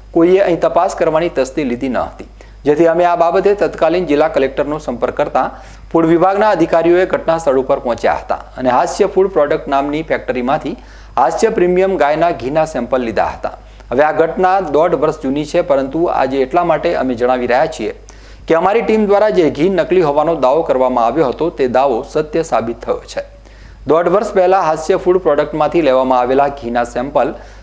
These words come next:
સબસ્ટાન્ડર્ડ હોવાનું પુરવાર થયું છે અને હાસ્ય ફૂડ પ્રોડક્ટ નિકુંજભાઈ વિનોદભાઈ બાડીવાલાને પાંચ લાખ રૂપિયાનો દંડ ફટકારવામાં આવ્યો છે. જ્યારે અમારી ટીમ આ ઘી કંપની ઉપર તપાસ કરવા પહોંચી હતી, ત્યારે નિકુંજ મોદી દ્વારા અમારી ટીમને અનેક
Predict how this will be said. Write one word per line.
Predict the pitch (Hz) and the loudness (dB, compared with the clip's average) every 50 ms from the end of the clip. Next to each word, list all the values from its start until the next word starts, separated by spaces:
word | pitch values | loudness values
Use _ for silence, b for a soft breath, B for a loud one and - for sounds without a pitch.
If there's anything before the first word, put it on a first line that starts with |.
| B B - | B B 0
સબસ્ટાન્ડર્ડ | 170 180 208 226 220 - 185 156 156 160 170 185 180 135 131 | 0 2 2 0 0 0 0 0 2 2 0 0 0 0 0
હોવાનું | 135 139 143 147 156 147 - | 2 2 0 0 -2 -4 -4
પુરવાર | 135 123 123 127 123 123 - | -4 0 0 0 -2 -2 -4
થયું | 113 92 - - - | -6 -6 -6 -8 -12
છે | - 127 - - - B B B B B | -12 -12 -12 -14 -20 B B B B B
અને | 131 135 131 | 0 0 2
હાસ્ય | 131 156 170 - - 208 208 - - | 2 0 -2 0 0 0 0 2 0
ફૂડ | 180 185 180 180 | 0 0 2 2
પ્રોડક્ટ | 170 151 147 160 160 160 147 131 | 0 2 2 0 -2 -2 -4 -6
નિકુંજભાઈ | 127 131 151 147 131 139 147 156 151 127 | -4 -4 -4 -6 -2 0 0 0 0 -2
વિનોદભાઈ | 120 123 123 120 120 139 147 135 117 | -2 -4 -4 -2 0 0 0 0 0
બાડીવાલાને | 113 113 117 113 113 117 135 160 160 123 - - B B B B B B B - 165 | -2 -2 0 0 0 0 0 0 -2 -4 -6 -10 B B B B B B B -2 0
પાંચ | 170 180 175 175 156 156 | 0 2 2 2 4 4
લાખ | 175 196 202 185 | 2 2 0 0
રૂપિયાનો | 180 - 170 160 170 175 160 127 | 0 2 2 0 0 0 0 0
દંડ | 135 160 165 - | 0 -2 0 -4
ફટકારવામાં | 123 - - 131 127 120 117 120 120 120 117 104 | -6 -4 -2 -2 -2 0 -2 -2 0 0 0 0
આવ્યો | 98 - - - - | 0 -4 -12 -12 -10
છે. | - - - - - B B B B B - | -12 -12 -12 -14 -20 B B B B B 0
જ્યારે | 139 147 160 165 | 2 2 4 4
અમારી | 165 185 208 220 214 214 | 2 2 0 0 0 0
ટીમ | 208 202 196 190 | 0 2 2 2
આ | 190 180 131 | 0 0 0
ઘી | 131 165 185 - | 0 0 0 0
કંપની | 160 151 147 156 165 170 165 | -4 -4 -2 -4 -4 -4 -4
ઉપર | 156 - 170 165 - 139 | -2 -2 -2 -2 -2 -4
તપાસ | - - 151 160 - - | -2 0 -2 -2 0 0
કરવા | 135 123 123 120 120 - | 0 2 2 0 -2 -2
પહોંચી | 123 120 120 143 139 120 | -6 -6 -2 -2 -4 -2
હતી, | - 123 107 - | -2 -6 -6 -2
ત્યારે | 135 147 147 135 180 262 B B B B B B - 139 | 0 0 2 0 -2 -4 B B B B B B -2 -2
નિકુંજ | 156 160 - 233 240 240 214 175 | -2 0 2 0 2 2 2 2
મોદી | 160 170 175 196 170 170 | 2 2 2 0 2 2
દ્વારા | 180 180 196 196 185 151 | 2 2 2 2 2 2
અમારી | 147 147 147 147 | 2 0 0 0
ટીમને | - 160 160 151 131 139 156 156 - 147 | 0 -2 -2 0 0 -2 -2 -2 -4 -2
અનેક | 160 196 196 | -2 -2 -2